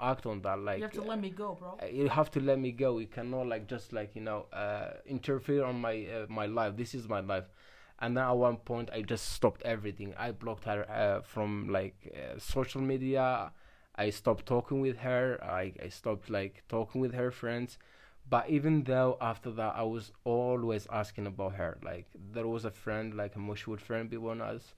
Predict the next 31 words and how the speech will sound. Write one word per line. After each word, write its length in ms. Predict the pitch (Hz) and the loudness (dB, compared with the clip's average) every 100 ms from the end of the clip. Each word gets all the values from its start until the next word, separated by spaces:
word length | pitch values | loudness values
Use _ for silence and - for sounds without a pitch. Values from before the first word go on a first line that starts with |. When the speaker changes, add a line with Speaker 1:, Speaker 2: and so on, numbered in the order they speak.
| - - - - | -20 -20 -20 -8
Speaker 1:
I 60 | 101 | -2
was 240 | 101 101 | 0 0
always 340 | 113 107 107 101 | -2 0 0 0
asking 360 | 110 104 - 104 | -2 -4 -4 -6
her, 220 | 104 101 101 | -4 -4 -4
like, 140 | 98 - | -8 -10
"How 240 | 107 104 | -4 -2
is 80 | 101 | -2
she? 200 | - 98 | -4 -4
How 200 | 98 98 | -2 -4
is 80 | 98 | -6
she 160 | - 92 | -8 -8
doing?" 360 | 104 92 92 | -6 -4 -4
And 200 | 92 92 - - - - - - | -6 -8 -14 -20 -20 -20 -20 -20
she 220 | - - | -14 -6
was 240 | 120 117 107 | -4 -2 -2
always, 460 | 110 110 107 104 | -2 -2 -2 -2
like, 260 | 110 101 - | -4 -4 -4
you 80 | 101 | -4
know, 240 | 98 98 | -2 -4
fucked 520 | 92 - - 92 92 87 | -6 -12 -4 -4 -2 -4
up. 240 | 90 90 | -2 -4
She 120 | - | -4
was, 240 | 92 95 90 | -4 -4 -6
like, 180 | 90 90 | -8 -8
sad 480 | - - 87 82 82 | -14 -8 -8 -6 -10
and 160 | 80 | -12
stuff. 300 | - 80 85 | -8 -8 -6
And 180 | 90 95 | -6 -4
that 160 | 98 95 | -2 -2
makes, 300 | 98 95 | -4 -8